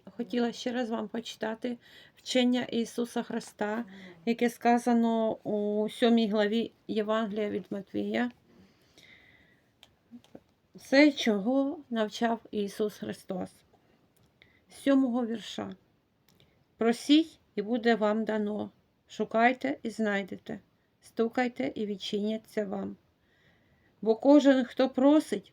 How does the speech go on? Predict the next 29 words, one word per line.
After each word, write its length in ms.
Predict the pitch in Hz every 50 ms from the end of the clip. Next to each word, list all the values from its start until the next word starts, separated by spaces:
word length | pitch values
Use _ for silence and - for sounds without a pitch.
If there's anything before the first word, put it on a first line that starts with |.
| _ -
одержує, 760 | 247 233 208 240 247 233 220 196 - - 202 190 196 202 196 _ _ _ _ _ _ _
хто 240 | _ _ - - 220
шукає, 580 | - - 202 196 - 214 214 220 226 240 240 240
знаходить, 760 | - - 226 220 - - - 254 247 220 202 190 - _ _ _ _ _ _ _ _ _ _ _ _ -
а 80 | 208 196
хто 240 | - - 202 196
стукає, 600 | 190 - - 240 247 247 247 - 214 196 196 196 190 _ _ -
відчинять 640 | 214 220 214 - - - 277 247 226 196 190 - -
йому. 280 | 208 190 190 196 196 190 _ _ _ _ _ _ _ _ _ _ _ _ - _ _ _ _ _ _ _ _ _ -
Чи 200 | - 269 277 254
ж 160 | - - -
то 140 | 262 269 269
серед 340 | - 262 247 247 240 202
вас 400 | 208 226 233 247 262 254 - -
є 140 | 233 233 233
людина, 580 | 214 220 190 165 190 208 214 214 214 226 240 -
яка 300 | - 214 214 - 220 226
подає 480 | - - 208 190 185 208 214 220 226 220
своєму 520 | - - - - 208 202 208 202 208 208
синові 460 | 196 - - 233 226 220 214 202 220
каменя, 580 | 220 - 233 233 220 202 196 196 190 185 - 190 _ _ _ _ _ _ -
коли 220 | 202 208 202 208
хліба 360 | 220 - 233 254 247 208 190
проситиме 680 | 180 - 185 190 - - 180 175 175 - 180 190 196 196
він? 300 | 190 208 220 208 156 - - _ _ _ _ _ _ _ _ _ _ _ _ _ _ _ _ -
Або 320 | - 208 196 202 226 220
коли 420 | - 202 214 220 226 240 240 - -
риби 340 | - 233 262 269 254 233 240
проситиме, 840 | 233 - 220 220 214 - - 214 208 202 - 208 196 196 196 202